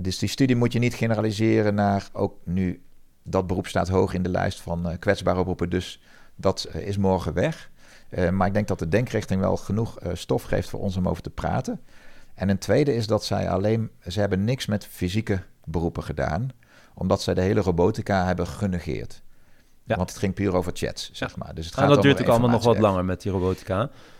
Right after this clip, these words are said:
Speaker 2: We hebben een robot gezien die wat, eh, wat was opvouwt in de zomer. Nou, en eentje die heel hard kan rennen. Die had je volgens mij nog
Speaker 1: Zo,
Speaker 2: doorgestuurd.
Speaker 1: jij zegt, "Ik heb een robot gezien die wat was kan opvouwen."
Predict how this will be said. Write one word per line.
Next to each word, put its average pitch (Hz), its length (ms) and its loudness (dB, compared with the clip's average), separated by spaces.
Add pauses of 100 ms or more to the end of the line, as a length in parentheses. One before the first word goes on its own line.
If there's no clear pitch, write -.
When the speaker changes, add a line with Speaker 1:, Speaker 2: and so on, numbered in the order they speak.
Speaker 2:
We - 60 -4
hebben 95 200 2
een 98 160 4
robot 101 340 4
gezien - 320 -2
die 101 140 4
wat, 101 240 0
eh, 101 120 2
wat 92 160 0
was 110 260 2
opvouwt 110 480 -2
in 117 60 0
de 107 80 0
zomer. 107 500 4 (460)
Nou, - 240 -6 (260)
en 98 180 -4
eentje 98 260 -2
die 104 100 2
heel 107 100 4
hard 104 140 2
kan 101 180 0
rennen. 127 300 2 (140)
Die 117 160 -10
had 117 100 -2
je 120 80 -6
volgens 117 280 -6
mij 120 120 -2
nog 113 80 0
Speaker 1:
Zo, 107 140 4
Speaker 2:
doorgestuurd. 98 420 2
Speaker 1:
jij 95 100 0
zegt, 104 280 -2
"Ik 90 100 -8
heb 104 120 0
een 98 80 -6
robot 104 320 0
gezien 101 240 -2
die 98 120 0
wat 92 160 4
was 98 220 4
kan 78 200 -4
opvouwen." 62 480 -4